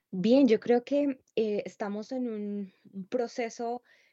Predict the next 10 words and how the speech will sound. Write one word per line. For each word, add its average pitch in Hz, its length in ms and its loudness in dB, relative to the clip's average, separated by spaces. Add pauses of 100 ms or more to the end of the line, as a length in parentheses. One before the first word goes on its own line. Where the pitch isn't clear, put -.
(100)
yo 190 100 -12
creo, 208 180 -8
internacional 208 880 -8
fundamental 185 920 -6
en 196 140 -8
relación 185 460 -6
a 180 240 -8
entender 175 720 -4 (420)
la 143 220 -4
paz, 196 420 -10